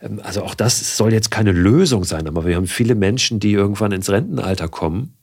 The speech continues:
ja, und dann vielleicht ganz froh sind, eine Aufgabe zu haben und, und aber auch was weiterzugeben haben. Und warum können wir die nicht in Schulen einsetzen, um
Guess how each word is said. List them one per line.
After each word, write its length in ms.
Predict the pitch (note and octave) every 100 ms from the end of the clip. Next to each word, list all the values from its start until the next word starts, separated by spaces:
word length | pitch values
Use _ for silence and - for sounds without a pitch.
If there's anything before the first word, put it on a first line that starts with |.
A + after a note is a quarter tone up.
| _ _
ja, 160 | - G1+
und 340 | - A#2+ G#2+
dann 380 | G#2+ A2 A#2 A2 A2 - - - - _ _
vielleicht 580 | _ - - - E3 -
ganz 200 | A3+ -
froh 200 | - D#3+
sind, 220 | G3 D3
eine 140 | G#2+ G#2
Aufgabe 560 | B2 F#3+ - C3+ F2+
zu 240 | D2+ - D#2
haben 340 | D2 D2+ D2+ _ _ _
und, 240 | - F#2+ G2
und 260 | F2+ G#2
aber 180 | A2+ A2
auch 140 | F#2 C3+
was 180 | C#3
weiterzugeben 1400 | G#2 F#3 G3+ A2+ - _ - - A2+ A2 G#2+ G#2 E2 C#2 F2
haben. 480 | F2 E2+ D#2+ F2 -
Und 360 | - F#2 F2+ - - - - -
warum 680 | G2 G#2 A2+ A#2 A2+ - -
können 200 | G#2+ A2+
wir 80 | G#2+
die 140 | G2+
nicht 260 | A2 G#2 -
in 220 | G2+ G2+
Schulen 480 | - E3+ C4 D3 - -
einsetzen, 840 | F#2+ F2+ F2 E2+ E2 - E2 E2+ -
um 440 | G2 F#2+ F2+